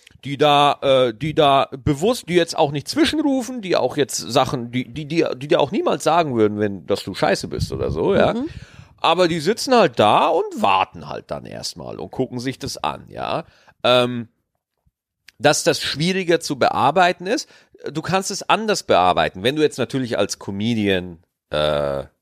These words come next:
Speaker 1: nur deinen einzigen Stiefel hast, den du hast, ja, und du
Speaker 2: Mhm.
Speaker 1: das einfach immer so machst, wie du es immer machst,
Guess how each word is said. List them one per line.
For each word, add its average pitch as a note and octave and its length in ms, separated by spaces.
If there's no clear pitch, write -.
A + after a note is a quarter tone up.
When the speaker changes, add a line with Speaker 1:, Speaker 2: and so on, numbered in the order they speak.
Speaker 1:
nur F#2+ 560
deinen F#2+ 440
einzigen G2 480
Stiefel D3+ 460
hast, - 260
den E2+ 140
du D#2+ 140
hast, A#2+ 320
ja, D#2 260
und - 220
du G#2 60
Speaker 2:
Mhm. G#2 40
Speaker 1:
das G2+ 140
einfach G2 380
immer A2+ 220
so G2+ 160
machst, G2+ 260
wie F#2 60
du E2 80
es D#2+ 100
immer E3 240
machst, E2 400